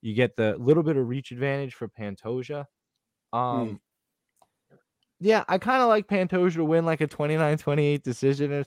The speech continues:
Speaker 1: or some shit like that. Um, but I, I don't hate it. I don't hate the finish <laughs> prop either.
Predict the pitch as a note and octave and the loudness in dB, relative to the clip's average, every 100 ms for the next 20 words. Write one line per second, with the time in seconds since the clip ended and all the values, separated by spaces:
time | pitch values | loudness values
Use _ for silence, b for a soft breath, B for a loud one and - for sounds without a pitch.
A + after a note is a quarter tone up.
0 | _ C#3 C#3+ B2+ C#3+ C#3+ D3 B2+ C#3 C#3+ | _ -4 -4 -2 -6 -4 -6 -4 -6 -6
1 | C#3+ C#3+ _ _ _ _ _ _ A#2+ B2 | -6 -6 _ _ _ _ _ _ 0 0
2 | A#2 A2+ G#2 - _ _ B2+ E3 F3+ D#3 | 0 -4 -8 -12 _ _ 0 2 2 0
3 | - E3 F#3+ G3 D#3+ F3 E3 - A#2 C#3+ | -4 -2 0 -2 -2 0 0 0 -2 -2
4 | D3 - C3 C#3+ D3 - A2+ C#3+ B2 C3 | -2 -4 -4 -2 -4 -4 -4 -4 -2 -4
5 | C3+ A#2+ A#2+ | 0 4 2